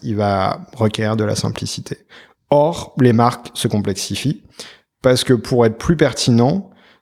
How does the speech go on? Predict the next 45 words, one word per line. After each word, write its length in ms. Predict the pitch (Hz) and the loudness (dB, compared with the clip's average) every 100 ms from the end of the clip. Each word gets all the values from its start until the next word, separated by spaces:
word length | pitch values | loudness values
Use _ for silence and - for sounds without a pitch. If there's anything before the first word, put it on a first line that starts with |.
| - | -2
la 120 | 107 | 0
seule 220 | 104 139 | 2 4
approche 400 | 135 123 123 139 | 4 2 -2 -4
qu'on 220 | - 110 104 | -2 -2 -2
a 100 | 101 | -2
eue 120 | 127 | 0
dans 160 | 123 107 | 2 2
l'industrie, 680 | 101 98 98 - - 147 185 | -2 -4 -6 -6 -6 -6 -6
c'est 160 | - | -4
la 100 | 104 | -4
segmentation, 640 | 95 104 107 98 98 - - - - - - | -2 0 0 -2 -4 -6 -12 -18 -20 -20 2
qui 100 | 127 | 4
au 60 | |
début 260 | 127 135 143 | 6 6 4
avait 160 | 110 | 4
beaucoup 300 | 107 120 - | 2 0 0
de 40 | 127 | 0
sens 400 | - 147 143 - | 2 4 2 -2
parce 280 | 113 107 - | -6 -6 -4
qu'on 280 | 117 107 | -4 -2
est 80 | 101 | -4
passé 400 | 95 104 - 120 | -2 -4 0 0
de 120 | 110 101 | 0 0
un 100 | 110 | -2
shampoing 360 | - 110 117 | -2 -2 0
pour 180 | 113 101 | 0 -4
tous 360 | - 117 120 92 | -4 -4 -4 -6
ou 80 | 82 | -2
une 200 | 113 117 | 0 0
crème, 400 | - 117 117 110 | 0 2 4 2
le, 80 | 101 | 0
le 140 | 110 | -4
pot 160 | 101 120 | 0 2
bleu 200 | 117 123 | 4 4
de 60 | 117 | 4
Nivea, 540 | 113 104 101 117 147 - - - _ | 2 2 2 0 -4 -10 -20 -20 _
euh, 320 | 98 92 92 95 | -8 -6 -6 -6
ou 140 | 113 117 | -2 2
le 140 | 113 | 4
shampoing, 920 | 110 110 107 117 117 120 107 95 92 | 4 0 2 4 4 4 2 -2 -6
euh, 40 | 90 | -4
dop, 320 | 101 143 147 - - _ - | 2 2 4 0 -2 _ -12
euh, 180 | 101 92 | -8 -6
c'est 160 | - 117 | 0 2
segmenté 680 | 110 104 104 101 117 131 | 2 2 2 2 4 4